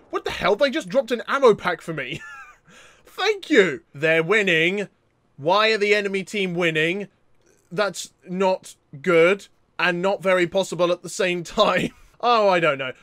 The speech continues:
But hopefully, hopefully, hopefully, hopefully, when I take this place up here, that will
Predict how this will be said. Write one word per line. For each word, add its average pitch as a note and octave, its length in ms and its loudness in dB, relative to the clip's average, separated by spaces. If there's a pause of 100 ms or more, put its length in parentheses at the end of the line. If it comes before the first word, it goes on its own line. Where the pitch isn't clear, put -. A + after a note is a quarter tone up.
But F3+ 140 2
hopefully, F#3 720 0 (140)
hopefully, G3+ 380 -2
hopefully, E3+ 380 0
hopefully, D#3+ 360 -2
when D#3+ 260 -2
I D#3+ 140 -2
take E3 460 -4 (260)
this F#3 300 0
place F3+ 360 -2
up E3 180 -2
here, D#3 360 0 (260)
that E3+ 260 -2
will E3 360 2